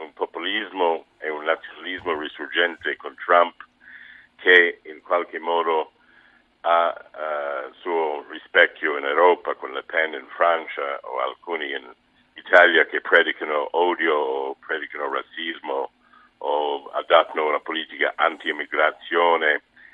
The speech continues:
per, perché a quel punto siamo alla guerra dei poveri anche. Eh, quello che succede in America è un mix di guerra tra i poveri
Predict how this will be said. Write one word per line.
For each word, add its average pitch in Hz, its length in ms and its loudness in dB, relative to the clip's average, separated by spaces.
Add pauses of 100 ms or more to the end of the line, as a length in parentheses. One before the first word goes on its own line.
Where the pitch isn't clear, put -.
(220)
per, 80 640 0
perché 90 340 -4
a 90 80 0
quel 92 200 -4
punto 104 400 -6
siamo 87 240 -4
alla 82 160 -2
guerra 90 280 0
dei 80 160 -6
poveri 71 540 -10
anche. 73 480 -12 (560)
Eh, 73 100 -14
quello 110 280 -2
che 98 260 -2
succede 95 340 -4
in 95 60 2
America 110 340 2
è 90 60 0
un 92 180 -4
mix 110 240 -2 (220)
di 82 100 -14
guerra 95 380 4
tra 101 200 0
i 95 60 -2
poveri 69 580 -6